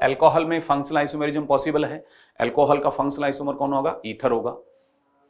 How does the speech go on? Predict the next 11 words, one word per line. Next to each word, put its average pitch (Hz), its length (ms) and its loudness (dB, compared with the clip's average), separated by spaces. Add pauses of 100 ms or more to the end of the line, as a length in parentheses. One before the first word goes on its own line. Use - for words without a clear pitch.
(360)
एल्डिहाइड, 143 580 6
एल्डिहाइड 151 420 4
का 156 60 2
फंक्शनल 143 320 -4
आइसोमर 143 320 2
आप 135 180 4
generally 151 340 4
किसको 151 240 -6
कंसीडर 139 360 -2
करते 139 280 0
हैं? 156 200 0